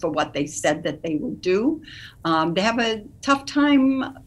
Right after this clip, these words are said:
you know, maintaining their own boundaries and not saying yes to too much. So as you can see, this is sort of a classic "what got you here won't get you there" habit, in that, y-, you know, being a pleaser is very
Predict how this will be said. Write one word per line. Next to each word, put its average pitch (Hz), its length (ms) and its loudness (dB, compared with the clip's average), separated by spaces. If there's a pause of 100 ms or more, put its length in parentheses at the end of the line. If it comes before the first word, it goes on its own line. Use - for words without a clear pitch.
(280)
you 247 140 2
know, 240 80 2
maintaining 233 560 0
their 214 100 0
own 190 160 2
boundaries 196 600 0
and 156 100 0
not 180 200 0
saying 160 460 -2
yes 170 320 0
to - 160 -12
too - 300 -4
much. - 760 -6
So 233 260 4
as 285 280 6
you 392 120 4
can 202 200 -2
see, 226 640 2 (400)
this 359 220 2
is - 180 -2
sort 214 140 2
of 175 80 -2
a 170 80 -2
classic 190 500 2
"what 170 220 0
got 165 180 2
you 165 140 0
here 151 220 -2
won't 147 260 0
get - 180 -8
you 156 180 -4
there" 147 400 -6 (120)
habit, 139 480 -2
in 185 280 -2
that, 175 420 2 (420)
y-, 202 320 -2
you 202 240 -2
know, - 80 -2
being 269 320 6
a - 40 4
pleaser 202 680 0 (240)
is 180 200 0
very 190 840 4